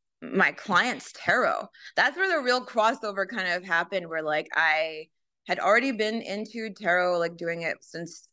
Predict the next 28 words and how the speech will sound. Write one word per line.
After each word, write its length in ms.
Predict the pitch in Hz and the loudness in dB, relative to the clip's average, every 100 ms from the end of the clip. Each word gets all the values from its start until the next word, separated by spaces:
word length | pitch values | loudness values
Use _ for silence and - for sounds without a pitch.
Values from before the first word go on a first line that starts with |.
| - | -12
a 60 | 156 | -10
teen. 580 | - 208 170 160 170 175 _ _ _ _ | -8 -6 -6 -6 -10 -14 _ _ _ _
And 260 | 190 196 190 | 0 0 0
then 380 | 185 175 175 170 | 2 2 0 -2
it 120 | 131 | -2
was 200 | 180 180 | -2 -4
more 240 | 190 202 | -2 0
so 180 | 208 202 | 0 -2
just, 240 | 196 175 175 | -2 -6 -8
like, 120 | 170 | -8
a 40 | |
private 760 | 165 - 160 165 170 160 147 - _ _ _ _ - | -8 0 2 2 0 -2 -2 -4 _ _ _ _ -20
practice 720 | - 160 160 - 165 156 156 | 0 2 2 -2 -4 -4 -6
for 380 | - 156 151 151 | -4 0 2 0
family 640 | 156 160 151 156 151 147 | -4 -4 -4 -4 -4 -4
and 180 | 143 147 | -4 -6
for 200 | - 147 | -6 -8
friends. 580 | 147 127 127 170 285 285 - - _ _ - | -6 -4 -2 0 0 -2 -10 -20 _ _ 2
Um, 640 | 185 180 175 170 170 175 | 4 6 4 2 0 2
but 180 | 185 185 | 2 4
then 380 | 180 185 185 180 | 2 2 -2 0
listening 520 | 190 190 196 180 185 - | -2 -2 -6 -6 -6 -2
to 140 | 175 | 0
a 60 | 170 | 4
lot 220 | 165 160 | 4 4
of 180 | 165 170 | 2 0
my 160 | 156 | -2
clients 880 | 156 - 165 160 156 165 - - - | -4 -4 0 0 0 -4 -8 -18 -20